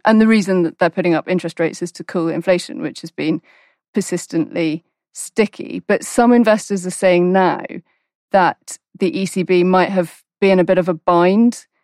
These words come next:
because of the deteriorating economic outlook. If markets took the view that the E C B was hiking into a recession, then they could start to price in that the E C B would be forced to do more cuts down the line.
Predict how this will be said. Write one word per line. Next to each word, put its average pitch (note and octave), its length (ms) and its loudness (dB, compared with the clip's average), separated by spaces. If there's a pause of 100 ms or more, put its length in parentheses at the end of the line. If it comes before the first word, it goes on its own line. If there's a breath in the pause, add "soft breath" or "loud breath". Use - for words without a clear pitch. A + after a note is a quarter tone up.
(260)
because A3 440 0
of F#3+ 220 -4
the E3+ 380 -2 (280)
deteriorating E3+ 1000 -2 (100)
economic F3 480 0
outlook. - 500 -2 (440 soft breath)
If B3 260 2
markets G3+ 480 2
took - 280 -4
the F#3 80 0
view E3 480 -2
that E3 180 -2
the F#3 80 -6
E F#3+ 100 0
C F#3 180 -6
B E3+ 200 2
was E3+ 160 -2
hiking F3 580 -2
into F3 360 -2
a E3 40 0
recession, - 720 -4 (760)
then F#3 340 2 (140)
they G3+ 100 4
could G3+ 300 0
start - 340 0
to - 100 -16
price F3+ 320 -2
in E3 180 2
that E3 120 0
the F#3 80 -4
E F3+ 80 -2
C F3+ 160 -6
B E3+ 180 0
would E3 140 0
be F3 140 -6 (160)
forced F#3+ 320 0
to E3+ 80 -12
do F3 160 -2
more F#3 320 4
cuts - 580 -6 (100)
down E3 280 4
the E3 80 4
line. E3+ 440 4